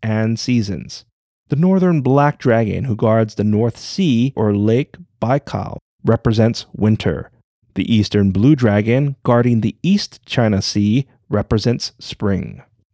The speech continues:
The southern red dragon guarding the South China Sea represents summer.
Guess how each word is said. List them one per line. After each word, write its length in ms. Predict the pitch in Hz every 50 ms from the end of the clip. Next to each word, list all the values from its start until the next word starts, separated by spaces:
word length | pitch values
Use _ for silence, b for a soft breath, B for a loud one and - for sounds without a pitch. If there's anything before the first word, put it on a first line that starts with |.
| _ -
The 140 | 139 151 139
southern 460 | - - 180 165 156 165 165 160 - -
red 280 | 120 117 131 180 202 165
dragon 520 | 120 123 113 113 110 107 123 135 131 117
guarding 460 | - 120 113 117 120 120 117 110 107
the 180 | 101 110 107 101
South 380 | - - - 123 127 131 -
China 340 | - - - 139 123 113 104
Sea 460 | - - - 170 165 151 143 160 160 156
represents 680 | 117 117 110 - 123 113 101 113 117 135 - - - _ _
summer. 500 | - - - 220 196 143 101 - -